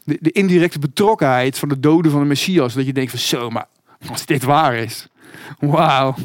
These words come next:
wat, wat," dan staat je wereld toch op zijn kop. Wat, wat,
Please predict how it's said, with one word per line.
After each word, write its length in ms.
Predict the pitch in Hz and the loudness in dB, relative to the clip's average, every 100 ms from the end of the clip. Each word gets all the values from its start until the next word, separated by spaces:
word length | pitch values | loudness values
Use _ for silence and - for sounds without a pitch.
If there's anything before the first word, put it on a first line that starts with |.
| - 180 151 | -14 -16 -2
wat, 220 | 156 151 - _ - - - | 0 0 -4 _ -20 -20 -4
wat," 280 | 151 151 139 _ - - | 0 0 -2 _ -20 -4
dan 120 | 160 | -2
staat 260 | 147 170 165 | 2 0 2
je 60 | |
wereld 240 | 170 247 226 | 2 2 0
toch 100 | 151 | -2
op 80 | 165 | -2
zijn 120 | 160 | -2
kop. 180 | 143 131 | -2 0
Wat, 140 | 156 | 2
wat, 140 | 156 | 2